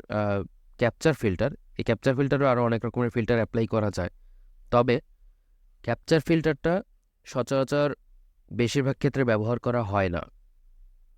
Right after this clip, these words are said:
কারণ আমি যদি ক্যাপচার ফিল্টার ব্যবহার, ক্যাপচার ফিল্টারেই,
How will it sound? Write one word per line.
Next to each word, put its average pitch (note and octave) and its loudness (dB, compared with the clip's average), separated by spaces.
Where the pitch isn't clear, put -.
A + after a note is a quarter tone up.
কারণ A2 0
আমি A2 -2
যদি B2 0
ক্যাপচার A2 0
ফিল্টার C3 0
ব্যবহার, A#2+ 0
ক্যাপচার - -2
ফিল্টারেই, C3+ 0